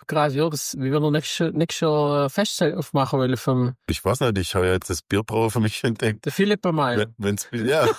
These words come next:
Speaker 1: <laughs>
Speaker 2: wenn's bis Zettner, wenn's bis Zettner mit dem Bierbrauer richtig gut funktioniert, in so fünf Liter Kipple,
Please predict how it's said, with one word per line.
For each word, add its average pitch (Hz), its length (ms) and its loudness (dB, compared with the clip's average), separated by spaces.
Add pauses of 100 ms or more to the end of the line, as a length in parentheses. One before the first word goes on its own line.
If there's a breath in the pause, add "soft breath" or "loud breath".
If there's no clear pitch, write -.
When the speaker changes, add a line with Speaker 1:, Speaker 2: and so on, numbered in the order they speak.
(120)
Speaker 1:
<laughs> - 220 -8
Speaker 2:
wenn's 196 240 2
bis - 240 -2
Zettner, 104 440 2 (240 loud breath)
wenn's 101 220 -2
bis - 200 -4
Zettner 101 260 0
mit 98 160 0
dem 92 80 -4
Bierbrauer 104 580 0
richtig 101 300 -4
gut 107 220 0
funktioniert, 104 520 -2
in 95 140 -2
so 87 140 2
fünf 95 340 -2
Liter 113 260 0
Kipple, 127 480 -2